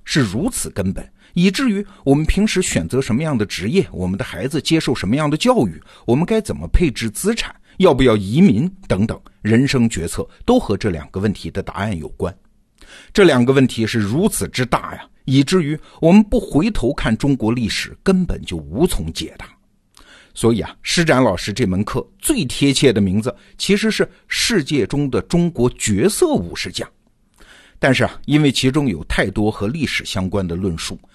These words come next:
和对中国的重新理解，所以最后我们还是决定了用《中国史纲五十讲》这个名字。那先说一下我和施展老师是怎么认识的啊。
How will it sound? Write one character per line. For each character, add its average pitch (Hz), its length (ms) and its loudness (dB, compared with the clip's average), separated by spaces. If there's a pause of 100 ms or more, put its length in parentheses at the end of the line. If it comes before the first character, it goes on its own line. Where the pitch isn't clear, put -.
和 113 140 0
对 107 140 0
中 151 260 2
国 90 180 -6
的 87 100 -8
重 98 320 -2
新 131 260 4
理 87 240 -6
解， - 200 -6 (280)
所 107 120 0
以 101 120 2
最 139 160 2
后 - 320 2
我 95 100 -6
们 78 120 -6
还 85 120 -8
是 101 140 -6
决 82 180 -6
定 117 180 0
了 85 80 -2
用 107 140 0 (460)
《中 110 260 4
国 82 180 -6
史 - 240 -4
纲 87 240 -6
五 78 180 -8
十 127 180 -4
讲》 113 160 -4 (200)
这 87 120 -8
个 85 100 -8
名 76 220 -10
字。 - 80 -16 (1400)
那 165 100 0
先 247 180 6
说 214 220 6
一 135 80 2
下 117 120 0
我 82 120 -6
和 - 120 -4
施 - 160 -6
展 120 180 -2
老 107 100 -6
师 - 180 -6
是 113 60 -4
怎 - 120 -8
么 - 120 -16
认 110 220 0
识 - 180 -8
的 - 80 -18
啊。 76 220 -16